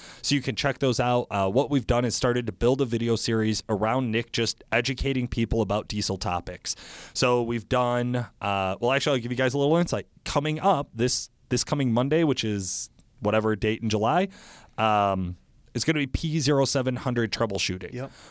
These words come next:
Speaker 1: We've done limp mode. We've done L B seven injector failure. We've done turbo teardowns. We've done transmission teardowns. We've done a ton of stuff about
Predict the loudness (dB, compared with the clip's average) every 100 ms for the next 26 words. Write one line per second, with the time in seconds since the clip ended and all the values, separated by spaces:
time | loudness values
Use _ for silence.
0 | -2 0 2 2 2 2 0 0 0 2
1 | 4 4 2 0 0 -2 0 0 0 0
2 | -2 0 0 0 -2 -2 -2 -2 0 0
3 | -2 -2 0 2 2 2 0 -2 -4 -2
4 | 0 2 2 0 0 -2 0 0 0 0
5 | 0 -2 -2 -2 -2 -2 -2 0 0 0
6 | -2 -2 0 2 2 0 -2 -6 -18 -20
7 | -2 0 2 0 -2 -2 0 0 0 0
8 | 0 -2 -8 _ 0 2 0